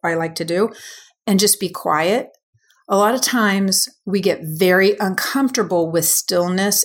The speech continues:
and nothingness. I want to encourage you to get comfortable with the uncomfortable. This is another way to really fast track yourself into boredom and then watch what happens as a result.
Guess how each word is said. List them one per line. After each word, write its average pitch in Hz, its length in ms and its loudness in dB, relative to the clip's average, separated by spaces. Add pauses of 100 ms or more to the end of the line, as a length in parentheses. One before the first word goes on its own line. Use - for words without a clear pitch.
(140)
and 165 360 -4
nothingness. 147 800 -4 (580)
I 277 80 2
want 320 200 4
to 294 160 2
encourage 190 460 0
you 175 80 -2
to 165 100 -2
get 180 380 -2
comfortable 170 840 0 (260)
with 175 240 0
the - 220 -4 (220)
uncomfortable. 175 1000 -2 (580)
This 202 200 2
is 190 120 0
another 196 300 2
way 175 180 2
to 156 100 0
really 196 360 2
fast 196 340 -2
track 165 260 -2
yourself 165 340 -4
into 175 300 -4
boredom 160 640 0 (300)
and 190 140 2
then 175 220 -2
watch 202 440 0
what 196 220 0
happens 170 640 -4 (100)
as 151 180 -2
a 151 80 -6
result. 139 560 -4